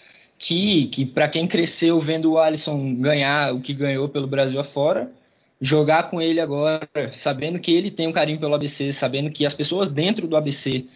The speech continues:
tão tendo, têm um carinho muito grande por ele, isso é, é, é muito,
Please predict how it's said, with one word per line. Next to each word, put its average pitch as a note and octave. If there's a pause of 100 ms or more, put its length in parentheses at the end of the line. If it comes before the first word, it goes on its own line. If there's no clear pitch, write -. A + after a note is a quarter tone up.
(220)
tão F#3
tendo, F3
têm E3+
um F#3+
carinho D#3
muito D3+
grande C#3+
por C#3+
ele, G3+
isso G#3
é, A3+ (420)
é, D3+
é D3+
muito, E3